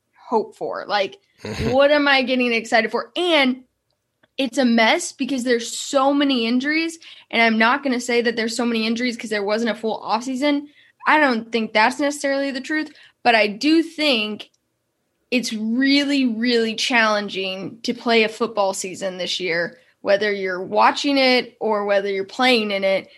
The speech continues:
Speaker 1: to have the true, uh, I guess, normalcy.
Speaker 2: Buy-in. Yeah, it's
Speaker 1: Buy-in.
Speaker 2: different. It's a different, it's a different, uh, I don't, I don't wanna say landscape,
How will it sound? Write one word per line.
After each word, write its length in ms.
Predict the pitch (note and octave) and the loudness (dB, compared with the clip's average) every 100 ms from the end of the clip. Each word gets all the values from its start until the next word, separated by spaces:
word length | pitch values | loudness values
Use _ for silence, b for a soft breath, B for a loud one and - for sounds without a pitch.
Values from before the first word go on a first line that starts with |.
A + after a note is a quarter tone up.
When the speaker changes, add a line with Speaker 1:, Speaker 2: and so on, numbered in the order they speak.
| b _ | b _
Speaker 1:
to 380 | A#3+ A3 G#3+ G3 | -2 -2 -2 -4
have 500 | G#3+ A3+ G#3+ G3+ F#3+ | -2 2 2 2 0
the 120 | G#3 | 0
true, 840 | G#3 - A#3+ A3+ G#3+ G#3 G3+ G3 - _ _ _ - | -2 -8 -2 0 2 2 0 -2 -12 _ _ _ -2
uh, 440 | F3+ E3 C#3+ A#2 - _ _ _ _ _ _ _ - | 4 6 4 2 -4 _ _ _ _ _ _ _ -10
I 60 | |
guess, 200 | F#3+ G3+ | -8 -8
normalcy. 640 | G3 G3 A#3+ - - - - _ _ _ _ - | -4 -2 -2 -4 -10 -14 -18 _ _ _ _ -18
Speaker 2:
Buy-in. 580 | F#2+ G#2 G2+ G2+ F#2 F2 - _ _ _ | -4 0 0 -2 -6 -10 -18 _ _ _
Yeah, 300 | G2 G2+ F2 - _ - | -8 -4 -4 -8 _ -10
it's 200 | A2+ A3 | -2 2
Speaker 1:
Buy-in. 280 | G3+ G3+ | 4 4
Speaker 2:
different. 360 | G#3 D3+ D3+ A3 B - | 2 -2 -6 -10 B -8
It's 160 | A#2+ | -4
a 60 | C#3+ | 0
different, 680 | B2+ D#3 E3 D3+ C3 - - b b b b b b b b | 2 2 4 2 2 -6 -12 b b b b b b b b
it's 80 | - | -2
a 60 | |
different, 800 | C3+ D#3+ E3 D#3+ D3 - - - - | 2 2 4 4 4 2 -6 -6 -10
uh, 40 | - | -10
I 520 | - - G2 G#2+ A2 | -8 -8 -4 -2 -2
don't, 180 | G#2 G2 | -2 -4
I 60 | G#2+ | -2
don't 120 | A2 | 0
wanna 200 | A2 G#2 | 0 -2
say 160 | - G#2+ | -2 -2
landscape, 600 | G2 C3 C3 G2 E2+ | 2 2 2 -2 -4